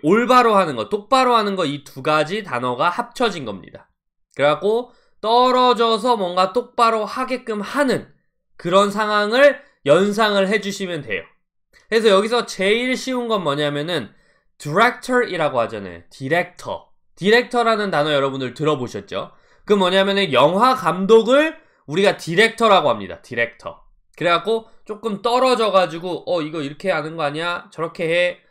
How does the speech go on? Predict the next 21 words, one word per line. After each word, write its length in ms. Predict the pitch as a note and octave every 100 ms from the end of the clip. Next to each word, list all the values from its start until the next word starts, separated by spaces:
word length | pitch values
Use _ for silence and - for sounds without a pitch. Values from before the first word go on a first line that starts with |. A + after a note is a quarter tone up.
| -
하는 380 | A3 A#3 B3
사람들을 640 | A3+ A#3+ A3+ A3+ G#3 G#3+ G#3+
우리가, 600 | E3 F#3 G#3 B3+ C#4 - _ _ -
어, 300 | A2 G2+ G2
디렉터라고 640 | D#3 F#3+ F#3+ F3 D#3 A#2
하죠. 240 | G#2 G2 - -
영화 320 | A2+ C3+ C#3
감독. 520 | A#2 G2+ F2+ F2 _ _ -
그죠? 220 | - A3+ _ _ _
그래갖고 460 | C#3+ F3+ F#3 G#3+ D#3
여기서 380 | C#3 G3+ B3
나온 320 | G#3 C#3 D3 C3+
거예요. 240 | A2 C#3
그게 340 | A2+ F2+ A#2+ -
이 160 | A#2+
단어에서 720 | G#2 G2+ G2+ G2 F2 F#2 C#3+ -
direct 800 | G#2 G2+ A#2+ B2 - - F#2+ -
하는 440 | - D3+ F3 A3+ B3
사람이다 960 | - F#3+ F3+ F3+ F3 E3 D#3 C#3+ C3+
라고 240 | B2 A2 G#2+
해서 260 | B2+ D#3